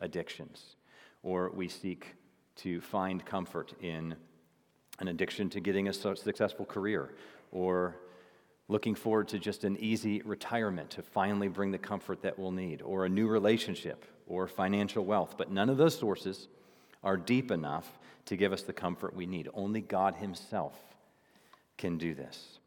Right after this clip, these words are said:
So there's a great opportunity for Christians today to surprise people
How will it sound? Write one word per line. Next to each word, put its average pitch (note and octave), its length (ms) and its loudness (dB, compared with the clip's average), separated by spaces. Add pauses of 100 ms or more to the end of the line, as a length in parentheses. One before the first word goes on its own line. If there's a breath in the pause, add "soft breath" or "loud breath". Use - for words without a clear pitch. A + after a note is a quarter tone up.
(320 loud breath)
So C#3 400 4 (500 loud breath)
there's E3 180 0
a E3+ 40 4
great B2 320 4
opportunity F2+ 680 -2 (960 loud breath)
for G2 120 -2
Christians - 460 0
today C#2+ 340 -8 (1080)
to G2+ 440 2 (600 loud breath)
surprise C#3 760 2
people - 380 -10